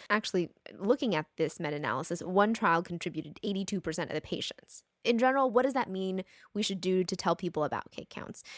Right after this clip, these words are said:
So the practice bulletin mentions one trial instructing patients to lie on their side and count ten movements over a two-hour period as reassuring.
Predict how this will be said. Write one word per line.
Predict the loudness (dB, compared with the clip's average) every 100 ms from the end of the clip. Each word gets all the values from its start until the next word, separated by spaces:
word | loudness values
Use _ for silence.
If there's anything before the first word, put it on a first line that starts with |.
| -16 -4
So | 0
the | 2
practice | 2 0 0
bulletin | 0 2 2
mentions | 2 0 0 -2 -4 -6
one | 2 2 2
trial | 2 2 2
instructing | 0 -2 -2 -2
patients | -4 -4 -6 -4
to | -2
lie | 2 2 0
on |
their | -2 0
side | 2 2 2 2 2
and | 0
count | -4 -6
ten | -4 -2 -2
movements | -2 0 0 0
over | -4 -4
a | -6
two-hour | -6 -4 -6
period | -2 2 4 4
as | 0 -6
reassuring. | -8 -4 -2 -2 -2